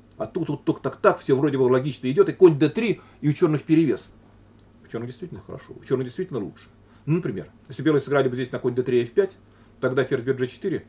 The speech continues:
висит слон. Ну, ла-, ферзь бьёт Д три, ферзь бьёт H четыре, смотрим. Можно, конечно, сыграть там Б пять, можно что-то такое. Но на доске у чёрных две лишние пешки, понятно, что они не пропадут.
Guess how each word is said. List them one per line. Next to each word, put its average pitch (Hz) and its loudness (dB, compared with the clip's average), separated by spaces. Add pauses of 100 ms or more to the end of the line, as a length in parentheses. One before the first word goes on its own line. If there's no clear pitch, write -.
(140)
висит 110 -10
слон. 185 -2 (420)
Ну, 131 -8
ла-, 120 -4
ферзь 120 -2
бьёт 113 -6
Д 120 -4
три, 175 -2
ферзь 117 -4
бьёт 113 -8
H 113 -6
четыре, 156 -6
смотрим. 117 -6 (400)
Можно, 113 -4
конечно, 104 -6
сыграть 110 -2
там 110 -6
Б 104 -2
пять, - -2
можно 95 -8
что-то - -18
такое. 196 4 (300)
Но 123 -4
на 110 -8
доске 120 -4
у 127 0
чёрных 127 -2
две 131 -2
лишние 127 -6
пешки, - -4
понятно, 107 -6
что 110 -8
они 110 -4
не 107 -8
пропадут. - -6